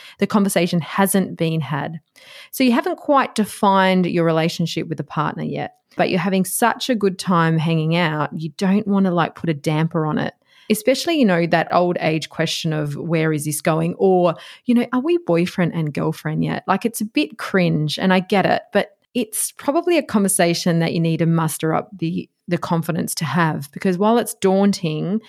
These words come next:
to many new couples to find out whether you're both on the same page, it really is the key to successfully stepping into the next phase of your relationship,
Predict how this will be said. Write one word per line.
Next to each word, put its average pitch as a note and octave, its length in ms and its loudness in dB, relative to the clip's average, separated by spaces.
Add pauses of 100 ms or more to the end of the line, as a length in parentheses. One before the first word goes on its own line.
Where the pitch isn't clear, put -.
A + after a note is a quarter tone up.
(200)
to - 100 0
many F#3 240 4
new G3 240 4
couples E3+ 480 -2
to D#3+ 380 -2
find E3+ 360 2
out E3+ 240 2
whether E3 240 0
you're D#3+ 160 0
both E3 400 0
on D#3+ 140 -2
the D#3+ 80 -2
same D#3 300 -2
page, E3 480 0
it - 100 -4
really C4 560 2
is E3 400 2
the E3 80 -4
key E3+ 400 -2
to E3+ 140 -8
successfully F3 640 -2
stepping F3+ 500 0
into E3 640 0 (420)
the E3+ 100 2
next F3+ 400 0
phase E3 440 2
of D3+ 100 -2
your D#3 140 0
relationship, D3+ 760 -4